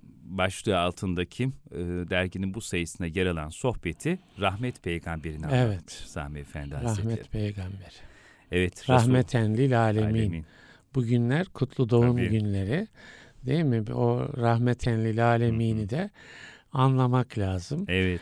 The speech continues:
Speaker 2: Hani bizim bir şeyimiz vardı. Bakın o da işte bütün güzellikler,
Speaker 1: Hı hı.
Speaker 2: güzellik kıyaslamasıyla ilgili bir şey.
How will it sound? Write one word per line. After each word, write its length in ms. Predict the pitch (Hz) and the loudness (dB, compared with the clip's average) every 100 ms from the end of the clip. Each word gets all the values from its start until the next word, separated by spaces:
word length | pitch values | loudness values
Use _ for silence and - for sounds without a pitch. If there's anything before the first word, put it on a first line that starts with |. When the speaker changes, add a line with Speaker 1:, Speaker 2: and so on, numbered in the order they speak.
| - - - | -8 -20 -20
Speaker 2:
Hani 360 | - 127 123 113 | -4 0 2 2
bizim 380 | 117 120 120 131 | 2 2 2 -2
bir 420 | 143 147 131 123 | -10 -4 0 0
şeyimiz 580 | - 123 120 120 120 110 | 2 2 4 4 2 0
vardı. 300 | 104 98 107 | 0 -2 -2
Bakın 300 | 113 - 120 | -4 0 -2
o 180 | 123 123 | 2 6
da 220 | 117 107 _ - - - - - | 6 4 _ -20 -20 -20 -20 -20
işte 220 | - 120 | -8 -6
bütün 320 | 120 - 123 | -4 0 0
güzellikler, 680 | 113 110 117 113 110 92 107 | 0 2 4 2 0 0 0
Speaker 1:
Hı 40 | |
hı. 40 | 101 | 0
Speaker 2:
güzellik 520 | 110 117 117 123 135 | 0 4 4 2 -2
kıyaslamasıyla 1120 | - 120 113 - 120 117 110 - 123 117 113 | -2 0 0 -2 -4 -2 -4 -2 0 0 -2
ilgili 540 | 127 120 113 113 113 107 | -4 -4 -4 -2 -2 -2
bir 80 | |
şey. 300 | 101 - 95 | -6 -8 -12